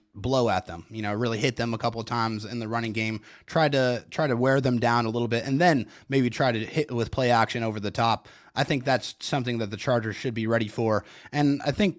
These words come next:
you know, as far as, like, how the Chargers can win this game or, or what, what they need to do is, uh, is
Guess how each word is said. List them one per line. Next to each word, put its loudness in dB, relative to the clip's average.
you -2
know, 2
as 2
far 6
as, 4
like, 0
how 2
the 0
Chargers -2
can -4
win 0
this -2
game 0
or, 0
or -2
what, -4
what -2
they 0
need 0
to -2
do 4
is, 2
uh, -4
is -4